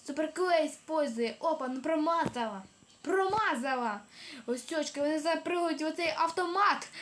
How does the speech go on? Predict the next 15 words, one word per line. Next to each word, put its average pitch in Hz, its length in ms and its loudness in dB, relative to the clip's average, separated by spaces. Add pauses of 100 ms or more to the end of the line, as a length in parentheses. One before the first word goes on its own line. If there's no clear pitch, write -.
(800)
Дівчинка 339 560 2 (120)
за 320 300 2
ним 370 300 0
пригає, 294 480 -2
але 285 220 0
він 254 380 -2
не 254 140 0
зміг. 240 300 -2 (100)
Але 262 220 4
побачив 294 480 2
доху 302 480 2
дівчинку. 254 600 -2 (220)
Опа, 269 400 2
зловив. 233 640 0 (1000)
Зловила. 277 760 0